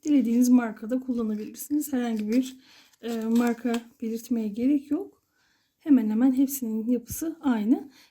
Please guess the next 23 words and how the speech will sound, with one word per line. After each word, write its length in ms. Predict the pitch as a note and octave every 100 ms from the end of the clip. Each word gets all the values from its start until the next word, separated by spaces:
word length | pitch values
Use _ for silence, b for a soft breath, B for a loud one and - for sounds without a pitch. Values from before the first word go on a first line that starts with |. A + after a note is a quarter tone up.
| b
Evet, 280 | F4+ D4+ -
bir 180 | E4+
tane 260 | D4+ C4+ C4
ilmek 340 | B3+ D4+ D#4
belirleyicim 640 | E4 E4 D#4+ E4 D#4 E4+ E4
var. 260 | E4 E4
Çok 200 | D#4+ D4+
az 200 | C4+ B3+ B3
miktarda 680 | C4 C4 C4 B3+ A#3+ C4
dolgu 280 | B3+ B3+ A#3+
malzemesi 580 | B3 A#3 G#3+ G#3+ G#3 A#3
olan 220 | A#3 A3+
elyaf'a 420 | A#3 C4 C#4+ C#4
ihtiyacımız 600 | D4+ - D4 C#4+ C#4 C#4
olacak. 420 | C#4 C#4 D#4 G4+ D#4+
Hemen 320 | C4+ B3 A#3
başlayalım. 680 | B3 B3+ C4 B3 E4+ - _ _ _ _ _ _ _
Evet, 300 | D4+ B3 - D#4+
öncelikle 680 | F4 E4+ C4 A3 G#3+ A#3+
hemen 480 | C4 C4 A3+ A#3 D#4
sihirli 460 | - - C#4 C#4 B3+
halka 320 | A#3 B3 B3+
yapıyorum. 840 | B3 C4 D4+ D4 D4 D4 D4+ -